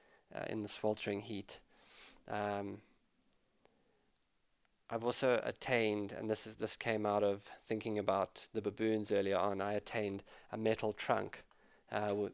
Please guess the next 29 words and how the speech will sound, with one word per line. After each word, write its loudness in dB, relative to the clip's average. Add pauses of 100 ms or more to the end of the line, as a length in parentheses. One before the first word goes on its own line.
with -2
a -2
padlock 2
on 2
it -2
that 2
I 4
can -4
actually -4
lock -2
things -4
in. -6 (480)
And 0
I 2
think 2
this -2
will 2
be 2
absolutely -2
critical, -2
because -4
there's -2
no 4
doubt 2
that -4
when -2
I'm 0
out 2
tracking -2